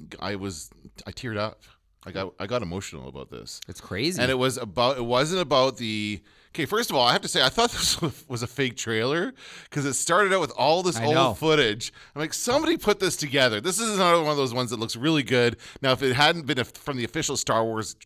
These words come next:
Speaker 1: YouTube account, I might have thought that. I might have been more convinced, but I'm like, "This looks like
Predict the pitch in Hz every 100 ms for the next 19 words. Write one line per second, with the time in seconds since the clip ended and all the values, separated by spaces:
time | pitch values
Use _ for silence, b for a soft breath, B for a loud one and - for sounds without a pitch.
0 | _ 131 123 135 107 101 107 90 87 90
1 | 87 - 90 90 85 - 78 101 92 92
2 | 101 101 110 151 - 101 98 - - -
3 | - 127 147 165 160 180 - - 135 104
4 | 101 -